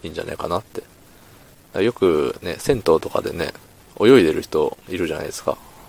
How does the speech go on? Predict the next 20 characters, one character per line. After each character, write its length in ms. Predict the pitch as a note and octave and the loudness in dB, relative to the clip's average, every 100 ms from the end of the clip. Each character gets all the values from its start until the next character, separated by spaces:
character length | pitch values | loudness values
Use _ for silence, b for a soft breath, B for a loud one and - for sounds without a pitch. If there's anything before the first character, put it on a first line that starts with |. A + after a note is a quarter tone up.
| - | -10
ま 40 | |
あ、 20 | |
銭 180 | D#2+ - E2+ | 0 0 2
湯 80 | |
行 40 | E2+ | 2
か 60 | |
な 80 | A2 | 2
い 60 | F2+ | 4
か 80 | D#2 | 2
ら 80 | |
僕 200 | D2+ - | 0 -4
の 280 | G2 F#2+ F#2+ | -2 0 0
想 200 | - G2+ G2+ | 2 4 4
像 100 | G2 | 4
な 100 | D#2+ | 0
ん 60 | |
で 60 | D2 | -4
す 100 | - | -8
け 60 | |
ど、 180 | - D#2 | -2 -4